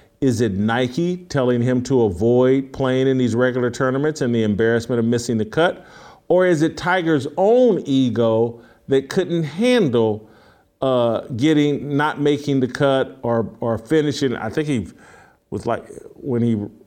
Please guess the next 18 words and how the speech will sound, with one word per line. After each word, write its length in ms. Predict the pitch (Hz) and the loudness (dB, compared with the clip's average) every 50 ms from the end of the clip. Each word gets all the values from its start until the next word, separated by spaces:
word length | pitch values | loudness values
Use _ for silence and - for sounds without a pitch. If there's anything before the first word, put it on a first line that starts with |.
| - | -10
uh, 260 | - 110 107 107 101 104 | -8 -6 -4 -4 -6 -6
stepped, 340 | 98 - - 156 143 - | -6 -2 0 0 0 0
when 140 | 127 123 127 | 0 0 0
he 60 | 123 | 2
withdrew, 840 | 120 117 117 107 95 98 131 151 156 147 139 131 127 127 123 123 - - | 2 2 0 0 0 0 2 4 4 4 4 4 2 2 0 -2 -4 -4
uh, 220 | 123 120 113 110 | -2 -2 -2 -2
Saturday, 520 | - - - 143 143 143 131 123 120 117 113 | -2 -2 0 0 2 2 2 2 2 0 0
I 80 | 113 | 0
think 160 | 113 131 135 127 | -2 -2 -2 -2
he 60 | 131 | 0
was 140 | 120 117 113 | 0 0 0
in 120 | 117 107 | 0 -2
seventy-sixth 720 | 104 - - 135 127 123 123 110 117 - 135 117 - - | -2 0 0 0 2 2 0 -2 -2 -2 -4 -4 -4 -8
place. 500 | - - 135 131 123 117 117 113 117 - - - - - - - _ _ _ - | -2 0 2 4 4 2 0 -2 -4 -12 -20 -20 -20 -20 -20 -20 _ _ _ -2
Uh, 380 | 127 123 120 117 117 117 113 - - | 0 0 2 2 0 0 -2 -2 0
is 160 | 156 139 127 | 0 2 2
it 140 | 147 139 - | 0 -2 -2
Tiger's 500 | - 175 175 175 165 156 156 143 - | -2 -2 -2 -2 0 2 0 0 0